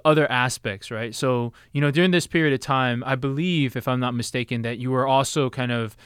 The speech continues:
doing, um, you know, the startup, uh, the tea startup. Uh, you also had kinda, like, multiple different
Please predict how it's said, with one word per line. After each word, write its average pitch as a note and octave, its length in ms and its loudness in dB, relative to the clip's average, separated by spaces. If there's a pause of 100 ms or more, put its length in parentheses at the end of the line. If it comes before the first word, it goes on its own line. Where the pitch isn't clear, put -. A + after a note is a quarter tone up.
(200)
doing, C#3+ 560 4
um, A#2 580 -4
you C#3 80 -6
know, C3 100 0
the B2 100 -6
startup, B2+ 560 0 (180)
uh, A#2 260 -10
the A#2 100 -14
tea C#3+ 220 -4
startup. A#2 560 -4 (280)
Uh, B2 200 -2
you C3+ 200 0
also C3+ 240 4
had C3 220 2
kinda, C3 160 -2
like, B2+ 180 0
multiple C#3+ 440 2
different A#2+ 500 -6